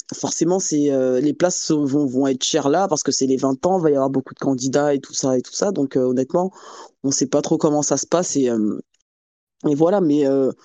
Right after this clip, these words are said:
honnêtement, sur ça, je vous sais très bien qu'on, qu'on n'a pas à répondre. Et, euh, mais bien sûr que, que je, j'adorerais, j'aimerais, euh, faire, euh, ce All-Star, c'est sûr.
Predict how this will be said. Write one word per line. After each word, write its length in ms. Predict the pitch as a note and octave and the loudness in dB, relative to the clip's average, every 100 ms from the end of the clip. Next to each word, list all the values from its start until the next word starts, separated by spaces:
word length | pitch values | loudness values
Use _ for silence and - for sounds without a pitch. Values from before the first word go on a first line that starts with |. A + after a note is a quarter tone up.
| - - | -20 -6
honnêtement, 360 | - E3+ D#3+ G3+ | 0 2 2 0
sur 200 | - D3 | 0 0
ça, 140 | F#3+ | 0
je 100 | D#3 | -2
vous 80 | C3 | -4
sais 180 | - D3 | -2 -2
très 120 | - | 0
bien 80 | D#3 | 0
qu'on, 280 | D#3+ C#3 C3 | 2 0 0
qu'on 120 | - | 0
n'a 100 | C#3 | 0
pas 100 | C3 | 2
à 100 | D3 | 2
répondre. 380 | C#3+ C#3 F3 G#3+ G#3+ - - _ _ - | 0 0 0 0 -6 -18 -20 _ _ -2
Et, 160 | C#3+ C#3 | 0 2
euh, 500 | C#3 C3+ B2+ A#2+ A2 | 2 2 2 0 2
mais 140 | D3 | 0
bien 240 | D3 E3 D#3+ | 0 0 0
sûr 240 | - - | -2 0
que, 100 | E3 | 0
que 220 | C#3 D3 | 0 0
je, 220 | C3 C#3 | 0 0
j'adorerais, 840 | C3+ C#3 D3 C#3 E3 C#3+ C#3+ F#3+ D#3+ | 0 0 0 2 2 2 2 2 2
j'aimerais, 720 | C#3 C3+ D#3+ E3 E3 G#3 E3+ | 0 0 2 2 2 2 2
euh, 500 | C3 B2+ B2 B2 B2+ | 2 2 2 2 0
faire, 280 | - E3 D3+ | 0 2 2
euh, 180 | B2+ B2+ | 2 0
ce 140 | - | 0
All-Star, 380 | C3 C#3 - F#3 | 0 0 -2 -2
c'est 140 | - | -2
sûr. 300 | - G3+ - | -2 -4 -6